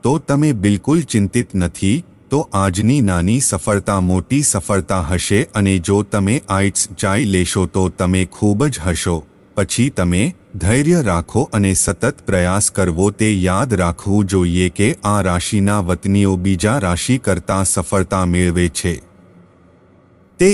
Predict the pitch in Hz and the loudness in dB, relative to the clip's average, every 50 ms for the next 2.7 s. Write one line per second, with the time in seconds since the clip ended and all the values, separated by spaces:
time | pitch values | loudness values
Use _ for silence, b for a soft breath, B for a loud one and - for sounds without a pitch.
0 | - - 143 160 156 - - 110 101 104 107 - - 143 139 110 98 104 101 95 | 4 2 2 2 2 2 0 2 2 2 2 2 2 2 2 2 2 2 2 2
1 | 95 92 - - 107 98 95 90 - - 107 104 98 - 98 90 90 92 95 95 | 2 0 -2 -2 -2 0 0 -2 0 0 0 0 0 0 0 0 0 2 0 0
2 | 90 - 110 110 107 - 104 92 90 87 82 82 90 92 | 0 0 0 0 0 0 0 0 0 2 0 2 2 0